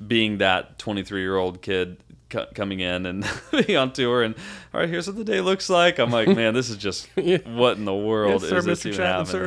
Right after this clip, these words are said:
Speaker 1: happening?"
Speaker 2: sir. <laughs>
Speaker 1: I know. It, it was just
Speaker 2: <laughs>
Speaker 1: crazy and, and obviously a massive, massive blessing. And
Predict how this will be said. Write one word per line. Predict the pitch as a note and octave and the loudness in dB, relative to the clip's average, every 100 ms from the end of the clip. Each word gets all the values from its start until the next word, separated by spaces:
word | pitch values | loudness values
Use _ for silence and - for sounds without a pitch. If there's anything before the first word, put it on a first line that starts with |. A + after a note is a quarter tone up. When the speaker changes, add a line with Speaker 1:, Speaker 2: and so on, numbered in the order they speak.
| F3+ | 0
Speaker 1:
happening?" | - - | -2 -4
Speaker 2:
sir. | F3+ | 0
<laughs> | |
Speaker 1:
I | - B2 | 4 6
know. | C3 B2 G2 | 8 8 6
It, | A#2 A#2 | 2 0
it | A#2 | 0
was | B2 A#2+ | 0 0
just | G#2+ B2+ C3 - | 0 2 2 0
Speaker 2:
<laughs> | - A2 | -8 -4
Speaker 1:
crazy | G#2+ G#2 G2+ G2 F2+ F2+ - | 0 0 0 -2 -4 -6 -6
and, | G2 F#2+ F#2 - | -6 -6 -8 -10
and | F2+ F2+ F2 - | -6 -4 -6 -2
obviously | G#2+ G2 F#2 F2+ | 0 0 -2 -6
a | |
massive, | F2 F#2 F#2 - D#2+ D#2+ | -6 -4 -2 -4 -8 -10
massive | E2+ E2 - E2+ | -10 -10 -10 -10
blessing. | E2+ E2+ - E2+ D#2+ | -8 -8 -10 -12 -10
And | E2 | -12